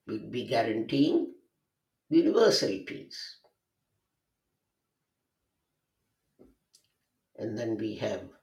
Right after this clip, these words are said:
amanatan, which is something that you put in trust, something that you entrust to someone.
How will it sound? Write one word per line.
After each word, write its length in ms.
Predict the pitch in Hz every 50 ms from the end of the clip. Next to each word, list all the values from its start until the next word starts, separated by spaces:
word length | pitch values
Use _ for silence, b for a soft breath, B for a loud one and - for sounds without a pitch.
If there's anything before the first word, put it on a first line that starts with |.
| _ _ _ _ _ _ _ _ _ _ _ _ _ _ _ _ _
amanatan, 1200 | 123 104 95 101 107 113 113 110 110 107 107 107 101 104 113 - - 120 135 147 170 202 208 - - _ _ _ _ _ _ _ _ _ _ _
which 200 | - 113 - -
is 480 | 143 160 165 147 - - - - - - _ _ _ _ _ _
something 580 | - - 160 160 165 156 - 170 165 160 147
that 180 | 139 135 131 -
you 100 | 147 -
put 220 | - - 135 131 -
in 200 | - - - -
trust, 320 | - - - - - - - _ _ _
something 500 | - 135 131 120 110 123 - - 107 107
that 240 | 107 101 - - -
you 200 | 113 123 - -
entrust 460 | - 120 113 - - - - - -
to 80 | - -
someone. 380 | - - - - - - -